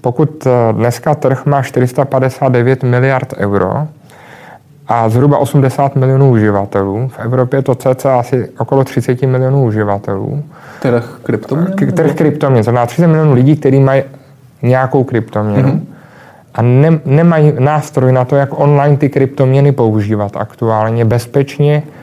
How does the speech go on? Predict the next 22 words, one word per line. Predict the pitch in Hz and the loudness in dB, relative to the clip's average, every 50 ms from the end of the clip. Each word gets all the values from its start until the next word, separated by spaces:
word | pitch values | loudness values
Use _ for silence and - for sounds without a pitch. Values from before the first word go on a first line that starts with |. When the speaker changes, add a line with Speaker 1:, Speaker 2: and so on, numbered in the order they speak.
| - - - | -20 -8 -2
Speaker 1:
a | 117 - | 0 2
s | 120 127 | 2 2
Speaker 2:
Mhm. | 151 156 143 | 2 2 0
Speaker 1:
pojištěnou | - - 135 135 135 127 - - 135 135 139 | 0 0 2 2 2 0 0 0 2 2 4
digitální | 127 123 117 123 127 - 135 131 135 131 135 135 | 4 4 2 2 0 0 0 0 0 0 0 -2
peněženkou | 123 127 117 117 120 117 123 123 127 - 139 | -2 -2 -2 -2 0 0 0 -2 -2 -2 -2
na | 127 123 113 | -2 -2 0
ty | - 139 - | -2 -4 -2
online | - 175 160 160 151 143 131 127 120 | 0 0 2 2 4 4 2 2 0
transakce | 107 120 120 117 110 113 - 123 - - - - | 0 0 -2 -2 -2 -4 -4 -6 -4 -6 -6 -4
a | 131 | -4
platby, | 110 - - 101 101 101 98 98 98 104 123 147 - - - - - - - - _ | -6 -6 -6 -6 -6 -4 -4 -2 -4 -4 -6 -8 -12 -16 -20 -20 -20 -20 -20 -20 _
tak | - 131 123 - | -10 -8 -2 0
my | 123 127 135 143 143 139 139 - - - - | 2 4 4 4 2 0 -4 -10 -18 -14 -6
teď | - 123 120 | -4 -4 -4
spouštíme | - - - 117 110 - - 120 110 110 107 | -4 -4 -4 -2 -2 -2 -4 -4 -4 -4 -4
ten | - 107 107 | -4 -6 -4
nástroj | 104 98 98 98 - - - 92 95 | -4 -6 -6 -8 -10 -10 -8 -8 -8
pro | - - - - - - | -10 -12 -16 -16 -10 -8
ně. | 135 | -6
Speaker 2:
Mhm. | 127 147 175 - - - - - - - - - - - | -4 -4 -4 -6 -8 -12 -20 -20 -20 -20 -20 -20 -20 -8
Speaker 1:
Samozřejmě | - 127 127 139 143 143 143 160 151 147 151 151 151 147 143 | -4 0 2 4 4 4 4 4 4 4 4 4 4 2 0